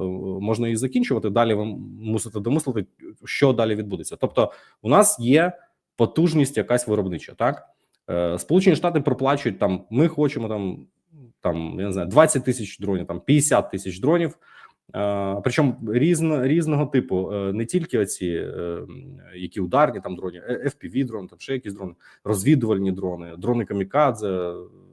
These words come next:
які хочете. Значить, всі дрони ми там п'ятдесят чи сто тисяч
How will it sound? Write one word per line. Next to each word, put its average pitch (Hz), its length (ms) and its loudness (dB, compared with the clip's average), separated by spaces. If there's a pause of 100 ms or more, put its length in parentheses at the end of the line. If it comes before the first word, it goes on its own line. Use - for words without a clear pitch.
(500)
які 120 240 -4
хочете. - 340 -6 (360)
Значить, 127 200 0
всі - 260 6
дрони 143 340 4
ми 107 80 0
там 104 160 -4
п'ятдесят 151 400 0
чи 113 100 -6
сто - 180 -6
тисяч - 360 -8